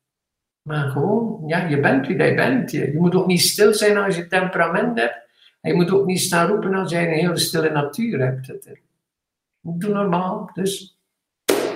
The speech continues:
ik kan alleen maar zeggen: veel plezier. En, eh, tot, eh, woensdag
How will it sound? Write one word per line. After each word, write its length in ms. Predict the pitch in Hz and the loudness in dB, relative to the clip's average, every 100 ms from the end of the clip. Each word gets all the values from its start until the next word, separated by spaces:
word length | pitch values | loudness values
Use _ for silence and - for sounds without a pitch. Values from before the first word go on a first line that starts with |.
| - - _ _ _ _ | -10 -18 _ _ _ _
ik 160 | - 180 | -6 0
kan 160 | 196 | 4
alleen 200 | 180 180 | 6 6
maar 140 | 175 160 | 4 4
zeggen: 540 | 165 156 147 139 - - | 2 2 0 -4 -8 -6
veel 240 | 160 226 | 2 2
plezier. 640 | - 156 185 254 277 285 - | 4 2 2 2 0 -2 -4
En, 360 | 156 151 147 | -2 0 -2
eh, 420 | 143 139 135 131 127 127 - - _ _ _ _ | 0 0 2 0 -2 -8 -16 -20 _ _ _ _
tot, 380 | - 226 - 139 | 0 0 0 0
eh, 260 | 127 131 | 2 2
woensdag 800 | 151 202 143 165 165 160 - - | 4 4 4 4 4 2 -6 -14